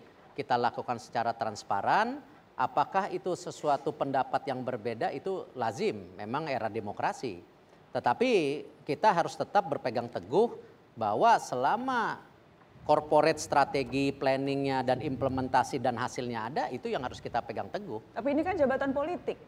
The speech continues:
Speaker 2: ini
Speaker 1: Ya.
Speaker 2: politis.
Speaker 1: Tapi
Speaker 2: Jadi
Speaker 1: kan
Speaker 2: kemampuan untuk bisa meyakinkan,
Speaker 1: ya, harus
Speaker 2: melobi,
Speaker 1: siap.
Speaker 2: main-main politik.
Speaker 1: Har-, tapi harus siap kalau memang tadi
Speaker 2: Sudah siap main politik, Erick Thohir?
Speaker 1: Bukan, siap dalam arti begini, kalau memang sesuatu yang kita sudah rencanakan, sebagian tidak berkenan dan kita yakinkan itu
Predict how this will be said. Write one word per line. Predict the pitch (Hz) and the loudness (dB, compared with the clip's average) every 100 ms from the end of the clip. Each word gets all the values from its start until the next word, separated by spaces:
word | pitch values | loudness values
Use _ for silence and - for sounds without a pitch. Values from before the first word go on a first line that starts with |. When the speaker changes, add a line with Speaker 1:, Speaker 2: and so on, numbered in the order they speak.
| - - | -20 -10
Speaker 2:
ini | - 302 | -4 -4
Speaker 1:
Ya. | |
Speaker 2:
politis. | - 254 285 - 185 - - | -2 -2 -2 -2 -4 -6 -4
Speaker 1:
Tapi | 196 214 233 | -4 0 0
Speaker 2:
Jadi | 262 | 0
Speaker 1:
kan | |
Speaker 2:
kemampuan | 262 277 269 285 269 254 240 | 2 2 2 2 2 2 0
untuk | 269 | 0
bisa | 262 226 - 214 | 0 0 0 0
meyakinkan, | 208 202 196 196 302 262 226 214 | 0 0 -2 0 -2 0 -2 -2
Speaker 1:
ya, | 202 165 | 2 4
harus | 220 214 | 4 2
Speaker 2:
melobi, | 262 | 0
Speaker 1:
siap. | 285 | 0
Speaker 2:
main-main | 220 233 214 269 | 0 0 -2 -2
politik. | 208 277 262 | -2 -2 0
Speaker 1:
Har-, | 143 147 | 0 0
tapi | 160 185 294 | -2 -2 0
harus | 208 147 | 0 -2
siap | 202 320 170 - | -4 -4 -4 -2
kalau | - 139 135 | 0 2 2
memang | 135 135 139 - | -2 -2 -4 -2
tadi | 113 | 2
Speaker 2:
Sudah | 226 359 | 4 4
siap | 269 | 4
main | 247 262 | 4 2
politik, | 277 269 226 - | 4 2 0 -2
Erick | 202 196 | -4 -2
Thohir? | 190 | -2
Speaker 1:
Bukan, | 202 285 139 107 107 | -2 0 0 0 -4
siap | 110 175 247 | -6 0 2
dalam | 185 160 156 | 4 2 2
arti | 143 233 | -4 -4
begini, | 202 180 131 107 | -6 -6 -6 -6
kalau | - 160 175 277 | 0 0 2 -2
memang | 208 135 117 147 175 123 107 - - - | -2 -6 -4 -2 -2 -4 -10 -18 -14 -6
sesuatu | 151 170 170 240 | -4 2 2 2
yang | 220 | -2
kita | - - 151 | -2 -2 -2
sudah | 147 131 | 2 2
rencanakan, | 127 123 127 120 120 - 110 92 90 - - - - - | 2 0 -2 -2 -4 0 -2 -2 -12 -20 -20 -20 -20 -12
sebagian | - 139 165 220 269 | -4 2 4 4 2
tidak | 180 143 123 | 2 0 0
berkenan | - 156 143 120 | -4 -2 -2 -2
dan | 110 156 | 0 0
kita | 165 180 180 | 0 -2 0
yakinkan | 156 143 156 139 143 | 0 -2 -4 -4 -4
itu | 147 | -4